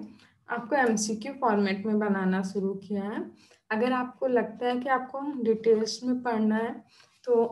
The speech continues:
आप जैसा बोलोगे मैं वैसा prepare करूँगी। आप comment box में बताएं कि आपको detail में video चाहिए कि एमसीक्यूज़ form में, और आपके लिए अगर ये useful है तो भी बताएं, नहीं है useful तो भी बताएं,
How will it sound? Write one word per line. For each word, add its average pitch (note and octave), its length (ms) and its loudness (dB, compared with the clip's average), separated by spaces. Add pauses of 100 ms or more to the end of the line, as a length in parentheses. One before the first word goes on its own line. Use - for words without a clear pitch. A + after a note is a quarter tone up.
आप G#3+ 280 -2
जैसा A#3 300 0
बोलोगे B3+ 440 0
मैं C4+ 160 -2
वैसा A#3 300 0
prepare A#3+ 500 2
करूँगी। B3 440 0 (440)
आप A3+ 220 -2
comment A3+ 360 2
box A#3 280 -2
में B3 140 -2
बताएं A#3+ 380 0
कि C#4 100 -6
आपको A#3+ 260 -2
detail A3 380 2
में A3+ 100 4
video A3+ 320 0
चाहिए A#3+ 280 -2
कि B3 100 -6
एमसीक्यूज़ A3 720 -2
form A#3 220 0
में, C4 280 -4 (380)
और A3+ 140 4
आपके A3 340 2
लिए A#3+ 160 4
अगर A3+ 260 4
ये B3 340 4
useful G#3+ 500 2
है B3 80 -4
तो A#3 160 2
भी A3+ 140 4
बताएं, A3+ 360 2
नहीं A3+ 300 2
है A#3+ 140 -2
useful A#3 400 0
तो A3+ 100 4
भी G#3 140 2
बताएं, G#3 400 0